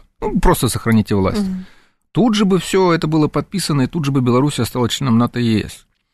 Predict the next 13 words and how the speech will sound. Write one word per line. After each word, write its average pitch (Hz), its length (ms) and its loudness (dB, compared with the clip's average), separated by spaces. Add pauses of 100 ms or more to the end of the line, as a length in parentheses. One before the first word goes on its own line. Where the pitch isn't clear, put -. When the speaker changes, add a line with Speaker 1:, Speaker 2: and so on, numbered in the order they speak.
(800)
Speaker 1:
Единственное, 180 560 4
что 131 240 0
Запад 135 460 0
не 139 160 4
приемлет 165 520 2
политиков, 156 520 -2
которые 123 280 0
обладают 117 380 0
хотя 120 240 -4
бы 110 120 0
какими-то 143 440 0
элементами 123 480 2
неуправляемости. 127 1200 2